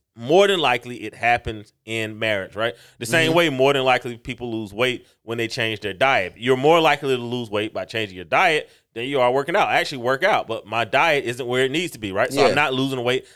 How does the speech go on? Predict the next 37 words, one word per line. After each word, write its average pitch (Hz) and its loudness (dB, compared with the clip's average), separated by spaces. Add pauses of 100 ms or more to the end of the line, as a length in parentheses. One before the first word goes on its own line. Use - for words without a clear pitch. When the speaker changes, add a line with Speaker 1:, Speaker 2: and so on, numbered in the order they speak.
Speaker 1:
that 127 -4
I 131 4
need 180 -2
to. 82 -6 (300)
It's 180 0
the 175 -4
same 165 0
thing 139 -2
in 113 -6
marriage. 139 0
It, 139 -4
it 135 -2
requires 151 2
a 120 -4
mental 127 -4
discipline 101 -8 (540)
that's 139 2
Speaker 2:
Mm. 104 -4
Speaker 1:
going 143 2
to 135 -4 (120)
work 127 0
itself 123 -2
into 127 -6
other 117 -2
parts 110 -4
of 107 -4
your 98 -6
life. 120 2 (240)
And 147 -2
that's 185 4
where, 147 4 (100)
I, 139 2
th-, 175 -6
I 139 2
think 175 0
that's 151 0
where 127 0